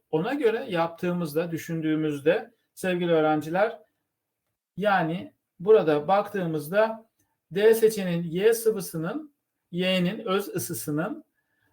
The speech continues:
e, X'inden fazla olması gerektiği sonucu ortaya çıkmakta. Diğerlerini okuduğumuzda X'in X sıcaklığının Y'ninkinden fazla olması yanlış.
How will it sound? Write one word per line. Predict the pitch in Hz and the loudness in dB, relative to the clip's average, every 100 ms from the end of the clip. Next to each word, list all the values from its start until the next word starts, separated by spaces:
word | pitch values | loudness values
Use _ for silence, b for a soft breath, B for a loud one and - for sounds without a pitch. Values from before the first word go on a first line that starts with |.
| _ | _
e, | 165 | -10
X'inden | 208 - - 180 175 220 - | -8 -8 -6 -2 0 -2 -2
fazla | 214 214 202 233 | 0 0 2 2
olması | 196 170 151 170 | 2 0 -4 -6
gerektiği | 165 180 165 - 190 220 | -4 -2 -4 -6 -6 -6
sonucu | 202 185 170 202 | -6 -6 -4 -4
ortaya | 240 180 175 175 190 - | 0 0 0 -2 -4 -6
çıkmakta. | 170 - 147 - 233 220 | -12 -4 -4 -2 -4 0
Diğerlerini | 247 233 196 175 | 0 0 0 -4
okuduğumuzda | 196 196 175 156 147 143 214 226 - b _ | -6 -6 -4 -2 -4 0 0 0 -6 b _
X'in | 196 190 - 214 | -12 -10 -8 -6
X | 220 220 | -6 -6
sıcaklığının | - 190 190 175 170 180 226 226 | -4 -2 -4 -4 -4 -2 -4 -4
Y'ninkinden | 180 180 180 175 175 175 175 | -4 -2 -4 -4 -4 -2 -2
fazla | 185 165 175 | -2 -2 0
olması | 175 151 143 - 214 | -2 0 -4 -4 -2
yanlış. | 156 143 135 220 - | 0 0 -2 -4 -6